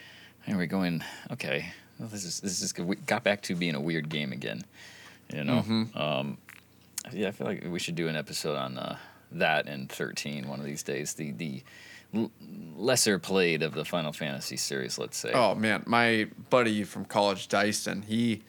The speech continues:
Speaker 2: is
Speaker 1: Oh, right, yes.
Speaker 2: Oh.
Speaker 1: That's one of his, yeah, yeah, yeah,
Speaker 2: That's
Speaker 1: more
Speaker 2: his,
Speaker 1: favorite
Speaker 2: that
Speaker 1: ones
Speaker 2: is
Speaker 1: of them.
Speaker 2: his jam. Ten two is his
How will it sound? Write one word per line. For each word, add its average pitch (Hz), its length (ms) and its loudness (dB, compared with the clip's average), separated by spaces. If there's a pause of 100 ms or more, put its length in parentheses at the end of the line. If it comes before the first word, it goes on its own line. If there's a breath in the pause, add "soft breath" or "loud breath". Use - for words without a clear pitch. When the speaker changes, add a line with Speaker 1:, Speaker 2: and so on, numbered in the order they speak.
(600 loud breath)
Speaker 2:
is 101 540 4
Speaker 1:
Oh, 120 240 4
right, 120 240 0
yes. 98 220 4
Speaker 2:
Oh. 101 220 8
Speaker 1:
That's - 380 2
one 101 200 4
of 85 80 -2
his, 87 360 0
yeah, 92 160 4
yeah, 90 140 6
yeah, 87 60 4
Speaker 2:
That's 120 220 6
Speaker 1:
more 123 80 2
Speaker 2:
his, 110 100 2
Speaker 1:
favorite 80 280 0
Speaker 2:
that 117 200 6
Speaker 1:
ones - 20 4
Speaker 2:
is 107 120 2
Speaker 1:
of - 40 -2
them. 110 60 0
Speaker 2:
his 95 180 -4
jam. 98 540 -2
Ten 123 240 2
two 120 260 4
is 110 140 2
his 101 340 0